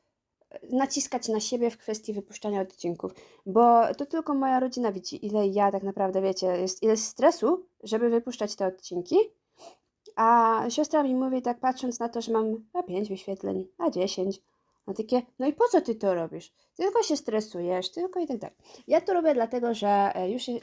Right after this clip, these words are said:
przyzwyczaiłam się do tego, że wiecie, że jak gdzieś tam te filmy wypuszczam, że dbam o ten harmonogram i tak dalej. Poza tym lubię też dla Was tworzyć. Tylko wiecie, po trzech i pół roku tworzenia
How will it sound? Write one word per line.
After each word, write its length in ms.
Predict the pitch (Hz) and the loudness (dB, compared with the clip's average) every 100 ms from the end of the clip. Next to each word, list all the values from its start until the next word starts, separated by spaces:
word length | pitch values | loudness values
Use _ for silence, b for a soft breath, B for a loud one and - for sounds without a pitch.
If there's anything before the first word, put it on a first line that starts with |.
| _ _ | _ _
przyzwyczaiłam 680 | - 269 277 277 247 190 180 | -2 2 2 6 6 6 4
się 280 | - 175 269 - | -2 -4 -4 -8
do 60 | 208 | -8
tego, 260 | 185 185 | -6 -6
że 120 | 180 175 | -4 -4
wiecie, 280 | 170 - - - | -4 -8 -12 -8
że 120 | - | -2
jak 140 | 190 - | 0 -2
gdzieś 140 | 180 | -6
tam 160 | 190 185 | -6 -6
te 80 | |
filmy 280 | 170 185 170 | -6 -4 -2
wypuszczam, 480 | 190 185 165 160 190 B B B | -2 -4 -6 -4 -4 B B B
że 100 | 175 | -6
dbam 200 | 180 180 | 0 0
o 40 | |
ten 180 | 175 170 | 0 -6
harmonogram 560 | 170 190 185 185 180 165 | -4 -4 -2 -2 -4 -6
i 80 | 214 | -10
tak 180 | 180 | -12
dalej. 320 | 160 156 220 277 B B - | -10 -4 -2 -2 B B 0
Poza 200 | 370 370 | 0 2
tym 140 | 359 | 0
lubię 220 | 349 349 | 0 0
też 160 | 349 339 | -2 -2
dla 140 | 339 | 0
Was 160 | 330 339 | 0 -2
tworzyć. 440 | - 403 202 - B B _ | 2 2 2 -4 B B _
Tylko 300 | 320 320 320 | -6 -2 0
wiecie, 360 | 311 214 - - _ _ _ _ | 2 0 -4 -10 _ _ _ _
po 280 | - 262 262 | 2 4 4
trzech 280 | 262 294 359 | 2 0 2
i 80 | 349 | 2
pół 200 | 285 262 | 2 2
roku 240 | 208 214 | 2 -2
tworzenia 560 | 208 208 190 190 202 | -6 -6 -4 -2 -2